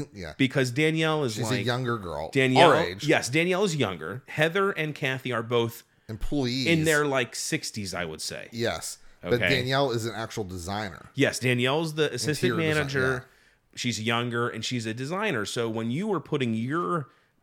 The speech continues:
Speaker 2: vase together,
Speaker 1: Heather said, "Ask Danielle
Speaker 2: Danielle
Speaker 1: what she
Speaker 2: came
Speaker 1: thinks."
Speaker 2: over.
Speaker 1: Yeah.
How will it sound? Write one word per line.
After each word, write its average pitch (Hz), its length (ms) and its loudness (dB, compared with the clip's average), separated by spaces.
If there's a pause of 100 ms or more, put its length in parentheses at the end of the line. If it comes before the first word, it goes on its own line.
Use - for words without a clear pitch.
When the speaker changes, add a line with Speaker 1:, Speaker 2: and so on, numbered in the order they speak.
(140)
Speaker 2:
vase 113 400 -2
together, 87 640 -4
Speaker 1:
Heather 120 220 0
said, 117 160 -4
"Ask 98 280 -4
Danielle 95 420 -8
Speaker 2:
Danielle 120 400 2
Speaker 1:
what 170 100 -2
she 156 120 -4
Speaker 2:
came 107 160 2
Speaker 1:
thinks." 82 260 -6
Speaker 2:
over. 87 240 -12 (120)
Speaker 1:
Yeah. 92 160 -10